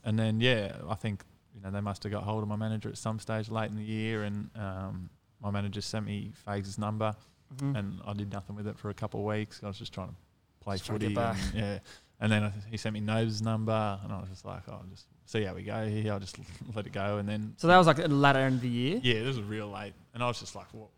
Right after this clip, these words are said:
Speaker 1: let's just
Speaker 2: Just come
Speaker 1: wait till
Speaker 2: back,
Speaker 1: the end of
Speaker 2: yeah.
Speaker 1: the year."
Speaker 2: Just
Speaker 1: Like,
Speaker 2: let me,
Speaker 1: I'm,
Speaker 2: just let me
Speaker 1: I'm trying
Speaker 2: breathe,
Speaker 1: to,
Speaker 2: bro. Let me
Speaker 1: I'm just trying to
Speaker 2: breathe.
Speaker 1: kick.
Speaker 2: <laughs> Come on, boys.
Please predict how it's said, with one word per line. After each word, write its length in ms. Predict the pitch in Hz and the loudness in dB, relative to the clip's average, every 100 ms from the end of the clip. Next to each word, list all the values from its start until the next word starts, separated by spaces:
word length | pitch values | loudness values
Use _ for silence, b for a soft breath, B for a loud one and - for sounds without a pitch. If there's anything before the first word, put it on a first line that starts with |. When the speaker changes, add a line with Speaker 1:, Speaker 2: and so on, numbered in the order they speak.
| - 117 | -20 -18
Speaker 1:
let's 160 | 107 | -14
just 260 | 101 - - | -14 -14 -4
Speaker 2:
Just 140 | 117 | -2
come 120 | 123 | 4
Speaker 1:
wait 100 | 113 | 4
till 100 | 113 104 | 4 2
Speaker 2:
back, 60 | |
Speaker 1:
the 60 | 101 | 2
end 60 | 104 | 2
of 40 | |
Speaker 2:
yeah. 20 | |
Speaker 1:
the 40 | 104 | 0
year." 80 | 98 | 2
Speaker 2:
Just 120 | 123 | 4
Speaker 1:
Like, 40 | 147 | 6
Speaker 2:
let 60 | |
me, 60 | 135 | 6
Speaker 1:
I'm, 40 | |
Speaker 2:
just 100 | 117 | 6
let 80 | 151 | 6
me 40 | 139 | 8
Speaker 1:
I'm 40 | |
trying 160 | 131 143 | 10 10
Speaker 2:
breathe, 60 | 127 | 10
Speaker 1:
to, 20 | |
Speaker 2:
bro. 120 | 127 | 8
Let 120 | 143 | 8
me 40 | 151 | 10
Speaker 1:
I'm 60 | |
just 160 | 151 180 | 12 12
trying 220 | 185 143 | 12 12
to 400 | 143 101 - - | 10 10 8 12
Speaker 2:
breathe. 720 | 254 208 240 202 214 - 175 147 | 12 12 12 12 12 12 6 8
Speaker 1:
kick. 80 | |
Speaker 2:
<laughs> 0 | |
Come 100 | - 190 | 12 12
on, 80 | |
boys. 280 | 165 190 - | 12 12 10